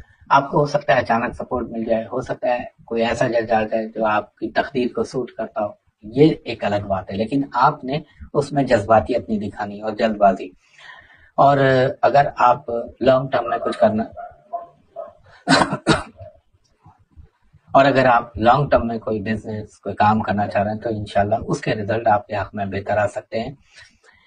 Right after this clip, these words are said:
जरा सा, <coughs> माफ कीजिएगा, जरा सा मुझे लगता है कि कुछ आपके अपने रिश्तेदारों के साथ थोड़े से इख्तिलाफात पैदा हो सकते हैं, लेकिन वो एक temporary phase होगा, वो निकल जाएगा।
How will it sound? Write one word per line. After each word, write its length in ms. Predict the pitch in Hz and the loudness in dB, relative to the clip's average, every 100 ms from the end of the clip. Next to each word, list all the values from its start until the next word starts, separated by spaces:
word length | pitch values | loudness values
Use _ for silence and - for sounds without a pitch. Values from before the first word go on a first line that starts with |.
| _ _ _ _ _ - | _ _ _ _ _ -12
जरा 240 | 117 147 160 | 4 6 6
सा, 400 | - - - - - | 2 0 -2 -4 0
<coughs> 40 | - - 202 226 - - - _ 113 | 2 4 2 2 2 -2 -10 _ -8
माफ 140 | - | -6
कीजिएगा, 380 | 117 110 101 104 - | -6 -4 -4 -6 -12
जरा 260 | 110 139 170 | 2 4 6
सा 120 | - | 2
मुझे 220 | 123 113 | -2 -2
लगता 260 | 110 - 117 | -4 0 0
है 180 | - _ _ _ - - _ - - - - - - | 0 _ _ _ -20 -20 _ -18 -16 -16 -18 -18 -12
कि 80 | 151 | -12
कुछ 380 | 143 208 - - - | -2 -2 -2 -8 2
आपके 340 | 123 113 - | 4 4 0
अपने 280 | 117 - 123 | -4 -4 -8
रिश्तेदारों 600 | 139 139 147 123 117 120 | -6 -2 0 4 4 4
के 160 | 110 113 | -6 -6
साथ 200 | 110 113 - | -4 -6 -6
थोड़े 140 | 131 | -10
से 120 | 113 - | -6 -8
इख्तिलाफात 600 | - 107 107 107 120 117 | -6 0 2 4 2 4
पैदा 200 | 110 110 | 2 4
हो 100 | 113 | 2
सकते 320 | 107 - - | 2 -8 -6
हैं, 220 | 120 110 120 | -8 -6 -4
लेकिन 220 | 131 135 | -2 0
वो 320 | 110 135 143 _ _ _ _ _ _ _ - | 0 -2 -4 _ _ _ _ _ _ _ -6
एक 140 | 147 - | -4 0
temporary 500 | 135 131 135 131 123 | 0 2 0 0 0
phase 300 | 123 110 107 | -2 0 0
होगा, 240 | 101 101 | 2 0
वो 100 | 113 | 0
निकल 280 | 113 107 98 | -2 0 0
जाएगा। 360 | 95 95 - | 0 -2 -4